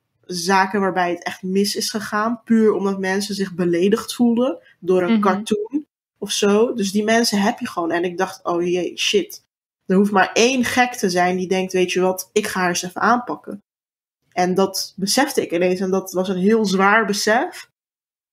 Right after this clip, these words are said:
Speaker 1: Ehm, en ik kreeg ook, eh, rechtszaken en zo met de bedreigers. Maar de politie, ja, ik deed op een gegeven moment heel veel aangifte. Maar de politie zei al van, "Kijk, ehm, je kan wel aangifte doen van honderden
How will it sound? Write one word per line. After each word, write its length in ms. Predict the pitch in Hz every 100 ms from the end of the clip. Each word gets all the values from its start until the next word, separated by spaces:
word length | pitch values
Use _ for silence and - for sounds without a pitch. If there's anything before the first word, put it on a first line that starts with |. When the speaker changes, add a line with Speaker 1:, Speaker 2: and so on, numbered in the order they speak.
| _
Speaker 1:
Ehm, 580 | 233 180 180 180 180 180 180 _ _ _ _ _ _ _ _ _
en 140 | 196
ik 100 | 185
kreeg 300 | 190 190 190
ook, 220 | - 185 -
eh, 360 | 185 180 170 156
rechtszaken 840 | 180 220 240 - 240 220 214 214
en 160 | 208 208
zo 320 | 202 208 202
met 220 | 196 196
de 60 | 185
bedreigers. 920 | 180 185 185 196 - 190 196 - - - - - - - _ -
Maar 220 | 190 190
de 100 | 190
politie, 760 | 208 208 208 - 208 196 - -
ja, 200 | 196 175
ik 140 | 180
deed 260 | 202 202 -
op 100 | 185
een 60 | -
gegeven 240 | - 202
moment 200 | 202 185
heel 200 | 185 214
veel 180 | 214 196
aangifte. 560 | 190 202 208 175 - 175
Maar 120 | 175
de 80 | 175
politie 440 | 185 190 - 196
zei 200 | 175 180
al 140 | 180 180
van, 180 | 175 180
"Kijk, 360 | 175 175 - -
ehm, 300 | 180 175 170
je 120 | 175
kan 200 | 180 185
wel 200 | 185 -
aangifte 460 | 175 180 190 -
doen 220 | 180 185 185
van 260 | 170 170 _ _ _ _
honderden 640 | 190 196 208 185 185